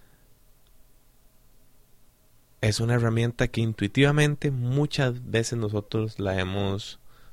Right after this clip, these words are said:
utilizado. Por lo menos en mi caso, desde, desde niño, yo me acuerdo que cuando tenía miedo,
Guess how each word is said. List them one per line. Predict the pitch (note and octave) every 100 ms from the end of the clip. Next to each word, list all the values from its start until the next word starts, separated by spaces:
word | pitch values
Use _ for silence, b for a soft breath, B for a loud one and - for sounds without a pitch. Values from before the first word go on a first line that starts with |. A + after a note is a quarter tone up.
| b
utilizado. | A2 - F#2+ F2+ F2+ F2 - - _ _ - b b b b b b
Por | - G#2+
lo |
menos | G2 G2+ G#2+ A2+
en | A2
mi | G2
caso, | - B2 - - - -
desde, | G2 F#2+ G2 F#2 F#2
desde | F#2+ G2 G2 G2+
niño, | A2+ A#2 G#2+
yo | F#2+
me | G2
acuerdo | - A2 G#2
que | G#2+
cuando | G2 G#2 G2
tenía | G2+ G#2 G#2+
miedo, | A#2 A#2 A2